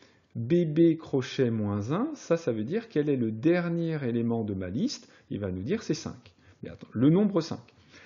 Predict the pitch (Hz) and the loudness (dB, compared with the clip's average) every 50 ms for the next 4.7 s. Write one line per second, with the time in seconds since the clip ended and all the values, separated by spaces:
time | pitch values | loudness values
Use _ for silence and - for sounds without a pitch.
0 | - - - _ - 127 139 - - 190 185 139 - - - - 143 131 131 135 | -20 -20 -20 _ -4 -4 -4 -2 -2 0 0 0 -2 -4 -6 -4 -4 -2 0 -2
1 | 123 - - - 131 127 120 107 - - - _ - _ _ _ - 120 117 127 | -2 -4 -2 0 2 2 2 0 -4 -10 -20 _ -20 _ _ _ -12 -10 2 4
2 | 165 165 156 139 151 151 147 139 127 139 - _ _ - 117 117 120 127 135 147 | 4 4 4 6 6 8 8 6 4 -4 -14 _ _ -8 -4 0 0 2 2 2
3 | 160 170 175 175 170 156 147 147 156 156 151 143 139 151 - 123 107 110 110 104 | 2 2 0 0 0 -2 -2 -2 0 0 0 0 -2 -4 -8 -6 -4 -2 -2 -4
4 | 101 98 110 107 107 107 - - 165 180 208 262 302 | -2 -2 -2 -2 -2 -4 -6 -6 -4 -2 -2 -4 -6